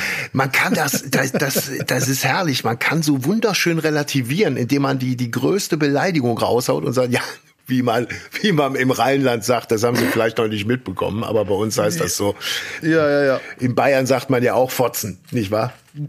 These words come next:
Speaker 2: Ja.
Speaker 1: So.
Speaker 2: <clears throat> Das, äh, ja, gut.
Speaker 1: Sagt man. Für den Mund.
Speaker 2: Ja, ich weiß, das ist
Speaker 1: Ja.
Speaker 2: voller Zufall. Du haust Sachen raus, die ich alle, also Lachgas vor ein paar Tagen gelesen, du haust es raus. Das bayerische Wort für Ohrfeige oder Schlag ins Gesicht,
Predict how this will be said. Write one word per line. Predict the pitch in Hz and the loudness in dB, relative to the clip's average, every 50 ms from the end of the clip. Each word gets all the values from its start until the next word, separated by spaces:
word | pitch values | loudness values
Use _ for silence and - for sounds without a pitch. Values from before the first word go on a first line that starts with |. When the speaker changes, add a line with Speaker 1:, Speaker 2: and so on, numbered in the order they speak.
| - _ _ _ - - 160 | -12 _ _ _ -12 -6 -2
Speaker 2:
Ja. | 160 156 151 139 139 - - - - - - - 107 123 - | 0 2 4 4 2 0 -2 -6 -8 -10 -10 -6 -4 -2 0
Speaker 1:
So. | 135 127 - - - - | 2 0 0 0 0 0
Speaker 2:
<clears throat> | 165 160 135 113 | 2 2 2 2
Das, | 127 147 - - | 0 0 -2 -2
äh, | - 90 92 87 85 | -4 -2 -2 -2 -2
ja, | - - - - - _ _ | -2 -4 -4 -6 -10 _ _
gut. | - - - - | -10 -10 -6 -2
Speaker 1:
Sagt | - 202 - - | -2 -2 -2 -2
man. | - 110 82 - - _ _ _ _ - | -4 -4 -4 -6 -12 _ _ _ _ -8
Für | - 131 | -4 -2
den | 127 | 0
Mund. | 135 156 135 - | 2 0 0 2
Speaker 2:
Ja, | 147 180 | 2 2
ich | 190 165 | 2 2
weiß, | 214 214 151 - | 2 0 0 -2
das | 143 120 160 | -2 -2 0
ist | 156 156 156 147 | 0 0 0 -2
Speaker 1:
Ja. | 127 131 | -2 -2
Speaker 2:
voller | 135 196 208 208 | 0 0 0 0
Zufall. | - - 240 202 180 139 | 2 0 2 2 2 2
Du | 135 143 | 2 2
haust | 160 180 - - | 0 -2 -2 0
Sachen | 160 208 208 220 220 | 0 0 0 0 0
raus, | 190 202 208 202 202 | 2 2 0 0 0
die | - 185 | -4 -4
ich | 165 - - | -4 -2 0
alle, | 165 196 208 208 190 - - - - - - 123 | 0 2 2 2 0 -2 -8 -18 -16 -10 -4 -2
also | 135 143 147 | 0 2 2
Lachgas | 175 175 - - 208 190 175 - | 2 0 2 0 0 0 0 0
vor | 185 180 | -2 0
ein | 170 | 2
paar | 180 180 175 | 0 2 2
Tagen | 180 180 180 | 2 2 2
gelesen, | 180 175 170 180 170 160 156 | 2 2 2 2 0 0 0
du | 151 147 139 | 0 2 2
haust | 139 147 147 - | 2 0 -4 -4
es | 139 123 127 | -4 0 2
raus. | 139 151 156 151 - - - - - - - | 2 2 2 -2 -6 -14 -18 -20 -20 -10 -6
Das | - 123 - | -4 -2 0
bayerische | - 160 160 180 165 175 156 - 156 131 | 2 2 2 2 2 0 0 0 0 2
Wort | 131 147 165 160 | 2 2 2 0
für | - - 165 151 147 127 | 0 0 2 2 4 4
Ohrfeige | 104 120 151 165 - - 160 156 156 147 151 | 4 2 2 2 2 2 2 2 4 4 4
oder | 143 135 135 127 | 4 4 2 2
Schlag | 120 - - 131 135 147 147 147 | 0 0 0 2 2 2 0 -2
ins | 135 127 - | -6 -4 -2
Gesicht, | 131 120 131 160 151 - | -2 0 0 0 -2 -4